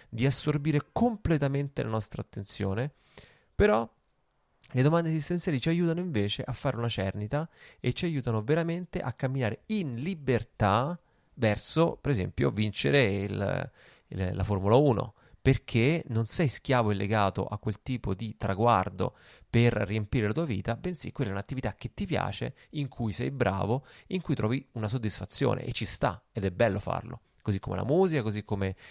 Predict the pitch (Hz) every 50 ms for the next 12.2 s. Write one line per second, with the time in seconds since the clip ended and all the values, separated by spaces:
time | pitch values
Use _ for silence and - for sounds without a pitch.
0 | - - - 107 101 101 101 104 143 180 196 170 - - 104 98 - - 101 98
1 | 95 - - 151 147 151 156 156 151 147 127 113 101 - - - 98 92 92 -
2 | - 95 - - - - - - - - - _ _ - - - - - _ _
3 | _ - 165 135 120 113 - - - - 120 - - 131 110 98 - - 104 104
4 | - 131 127 147 - - 143 127 113 110 135 135 139 131 - 151 127 113 107 110
5 | 117 117 117 120 131 135 - - 170 151 - 147 123 120 - - - 135 131 117
6 | 107 110 113 123 139 180 165 147 120 117 101 104 - _ - 127 139 165 170 -
7 | - 110 110 123 131 - - _ - 95 90 87 92 95 - - - - _ -
8 | - - - - - - 147 127 113 - 156 147 131 120 - - - 143 143 165
9 | 170 156 127 113 104 101 95 95 95 92 92 - - - 110 95 107 127 135 123
10 | 95 95 92 92 87 95 92 95 101 98 - - 101 101 92 - - 120 113 -
11 | - 196 143 101 98 98 95 - - 110 104 - 170 180 - - - 98 95 98
12 | - - 147 139